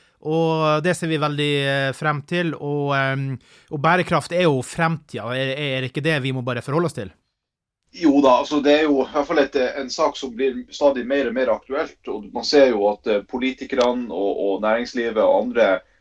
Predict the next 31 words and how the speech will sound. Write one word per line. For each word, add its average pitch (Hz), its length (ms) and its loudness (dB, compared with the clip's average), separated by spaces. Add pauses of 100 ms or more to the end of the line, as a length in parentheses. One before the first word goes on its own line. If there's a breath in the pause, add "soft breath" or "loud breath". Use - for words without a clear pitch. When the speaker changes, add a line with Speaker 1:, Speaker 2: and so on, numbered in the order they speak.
(180)
Speaker 2:
eh, 98 240 0
stadig 120 380 2
inn-, 127 180 -4
kommer 131 240 0
med 104 140 -4
nye 110 180 0
krav 127 320 6
og 104 140 -2
forventninger, 107 720 0
og 98 240 2
for 107 80 -8
så 113 140 -2
vidt 113 100 -2
mange 113 160 -4
kunder 120 480 4
også 110 220 -4
som 104 180 -6
har 104 160 8
nye 110 300 4
forventninger 101 680 0
til, 98 300 6 (320)
til 131 420 4
at, 107 220 2
eh, 98 180 6
bedrifter 95 720 4
og 98 160 -2
selskaper 110 540 0
skal 104 180 2
være 98 140 0
bærekraftige. 101 640 0 (320)
Speaker 1:
Mm. 117 300 -10